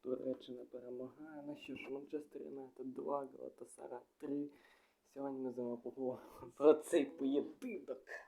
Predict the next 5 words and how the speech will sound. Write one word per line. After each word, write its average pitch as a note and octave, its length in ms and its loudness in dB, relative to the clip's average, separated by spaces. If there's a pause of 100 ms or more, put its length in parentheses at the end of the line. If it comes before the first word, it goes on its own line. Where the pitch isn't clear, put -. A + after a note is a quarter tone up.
(180)
детально D#3 500 -2
на C3 140 0
Олд - 440 4
Траффорд. - 680 -10 (600)
Відбувався D#3+ 720 4